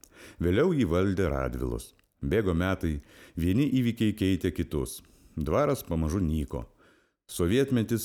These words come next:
suniokojo visiškai. Tik du tūkstančiai devintais dvyliktais metais rūmai ir parkas vėl buvo sutvarkyti, atrestauruoti. Parke tebešlama šimtametės liepos ir kiti medžiai. Turbūt jie nori mums priminti, papasakoti didingą Narvydiškio dvaro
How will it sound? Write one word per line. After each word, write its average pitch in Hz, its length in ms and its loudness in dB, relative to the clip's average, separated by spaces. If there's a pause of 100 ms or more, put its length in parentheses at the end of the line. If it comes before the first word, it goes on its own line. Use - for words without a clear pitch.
suniokojo 80 560 0
visiškai. 62 540 -8 (1000)
Tik 117 220 0
du 120 160 0
tūkstančiai 123 680 2
devintais 87 640 2
dvyliktais 92 560 0
metais 107 400 0
rūmai 135 400 2
ir 135 80 0
parkas 117 500 -2
vėl 98 300 2
buvo 98 240 0
sutvarkyti, 85 680 -4 (120)
atrestauruoti. 69 840 -4 (540)
Parke 110 360 2
tebešlama 95 640 2
šimtametės 85 720 0
liepos 92 480 0
ir 76 100 -2
kiti 85 240 -4
medžiai. 67 440 -4 (720)
Turbūt 113 340 0
jie 135 140 4
nori 123 240 2
mums 110 320 2
priminti, 92 560 0
papasakoti 87 760 -2
didingą 90 600 0
Narvydiškio 104 720 0
dvaro 73 340 0